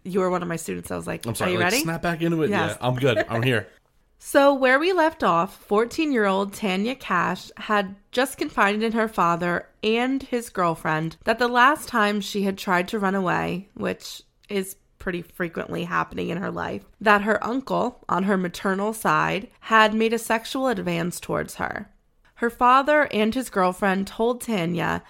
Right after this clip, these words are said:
Speaker 1: that they didn't believe her and they thought that she was just doing this for attention, which is so sad.
Speaker 2: It's really sad, and also, like, it's one of those things where it's like,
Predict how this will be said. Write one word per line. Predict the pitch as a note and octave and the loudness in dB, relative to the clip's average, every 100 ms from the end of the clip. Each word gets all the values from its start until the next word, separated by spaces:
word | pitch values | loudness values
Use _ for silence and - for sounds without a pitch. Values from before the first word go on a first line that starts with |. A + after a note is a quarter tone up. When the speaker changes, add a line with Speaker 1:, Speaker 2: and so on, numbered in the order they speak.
| - - - | -20 -20 -8
Speaker 1:
that | G3 | 2
they | A3 A#3 | 4 4
didn't | C#4+ C#4+ | 4 0
believe | A#3+ G#3+ G3 G#3+ | 2 0 -2 -4
her | - - E2+ - - _ _ G3 | -6 -4 -4 -4 -10 _ _ -4
and | G3 F#3 F3+ | -2 0 -4
they | F#3+ F#3+ G3 | -4 -2 -2
thought | G3+ F#3+ | 0 -2
that | - | -4
she | - G3+ | -6 -6
was | F#3 | -6
just | - E3 - | -8 -10 -8
doing | E3+ D3+ | -8 -8
this | - G3 | -10 -10
for | - | -8
attention, | - G#3 - - - - A3+ - _ _ _ _ _ _ _ - | -8 -8 -10 -10 -12 -12 -14 -18 _ _ _ _ _ _ _ -10
which | A3+ A#3 A#3 - - - _ _ _ _ _ _ | -2 0 0 -6 -16 -18 _ _ _ _ _ _
is | A3 | -6
so | G#3 B3 | -4 -4
sad. | A3+ E3+ D#3 - - _ _ | -2 -4 -4 -6 -12 _ _
Speaker 2:
It's | D3 C#3 | -6 -2
really | F#3+ A#3 | -2 0
sad, | - D3+ D#3+ | 0 0 0
and | B2+ | 0
also, | D#3+ - | -2 -2
like, | F#3+ A#2 B2 | -2 -2 -4
it's | A2+ | -8
one | B2 | -6
of | D#3+ | -4
those | A2+ | -6
things | C3 B2+ | -4 -6
where | G#2 | -4
it's | G2 | -6
like, | G#2 G2 - | -4 -6 -8